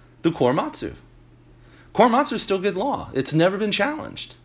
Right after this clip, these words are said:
It has never been overturned. It's still good law. And so we have the precedent. So again, when you sue the federal government,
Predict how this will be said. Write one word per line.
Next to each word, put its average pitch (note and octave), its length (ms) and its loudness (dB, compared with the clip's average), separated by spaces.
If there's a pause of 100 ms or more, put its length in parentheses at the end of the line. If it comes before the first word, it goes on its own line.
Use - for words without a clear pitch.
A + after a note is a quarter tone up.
(1040)
It D#3 140 4
has D#3+ 220 0
never D#3 320 2
been F3 140 0
overturned. E3 640 -4 (1500)
It's - 140 -2
still D#3+ 240 4
good D#3 160 0
law. C3+ 320 -4 (1300)
And D3+ 160 0
so F3+ 100 4
we E3 180 4
have F3 240 0
the E3+ 60 -4
precedent. - 500 -4 (1300)
So E3+ 200 6
again, G#3 300 4
when C3+ 140 2
you D3 100 4
sue G#3+ 320 0
the G#3 80 0
federal E3+ 320 2
government, F#3 480 0